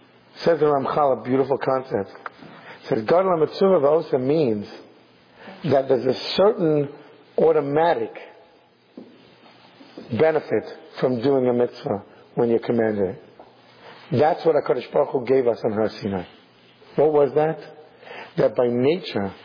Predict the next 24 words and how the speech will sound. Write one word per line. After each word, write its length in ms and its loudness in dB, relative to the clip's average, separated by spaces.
just 260 0
by 100 2
going 300 0
through 180 -2
the 80 2
motions 500 0
of 120 0
the 80 0
mitzvah, 440 -2
going 280 2
through 200 2
what 120 2
you 80 0
need 200 0
to 120 -2
do, 320 2
it 160 0
creates 540 0
an 100 2
environment 540 0
of 60 -2
ruchnius 480 -2
around 340 0
you. 140 -8